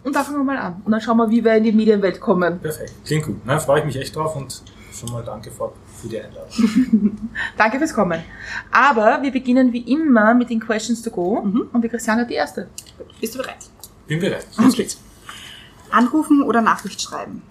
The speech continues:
Speaker 2: Nachricht schreiben.
Speaker 1: Großstadt oder einsame Insel?
Speaker 2: Großstadt.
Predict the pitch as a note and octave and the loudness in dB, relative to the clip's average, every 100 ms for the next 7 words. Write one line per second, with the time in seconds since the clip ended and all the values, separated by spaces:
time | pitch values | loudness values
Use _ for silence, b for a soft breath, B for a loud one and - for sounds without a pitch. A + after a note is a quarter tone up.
0 | _ B2 G2+ - - - - - - - | _ -8 -8 -8 -14 -16 -18 -20 -20 -18
1 | - A#3+ C#4+ D#4+ C4+ - G#3+ G#3 A3 G#3+ | 2 2 4 0 0 0 0 2 0 0
2 | F3+ F3 E3+ - - - - - - G#2+ | -4 -4 -10 -14 -20 -20 -20 -20 -14 -10
3 | - - | -10 -12